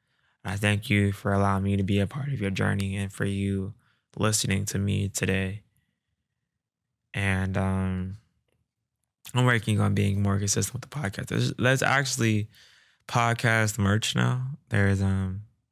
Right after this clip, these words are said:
a hoodie and a tee. And, um, I'm not gonna show them in this one because I want you to go look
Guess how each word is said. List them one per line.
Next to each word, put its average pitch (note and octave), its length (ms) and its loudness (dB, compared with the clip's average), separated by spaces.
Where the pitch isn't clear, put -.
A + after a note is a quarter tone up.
a - 60 -12
hoodie G2 460 2
and G2 120 0
a G2 60 -4
tee. G#2+ 300 -2
And, F#2+ 440 0
um, F#2 500 -6
I'm A2 100 -4
not G#2+ 240 2
gonna G2+ 200 2
show G2+ 260 2
them G2+ 200 2
in G2+ 100 2
this G2+ 220 0
one A#2+ 380 -2
because G#2 260 -2
I G2 60 2
want G2 220 0
you - 100 -6
to - 60 -4
go - 120 -2
look - 280 -8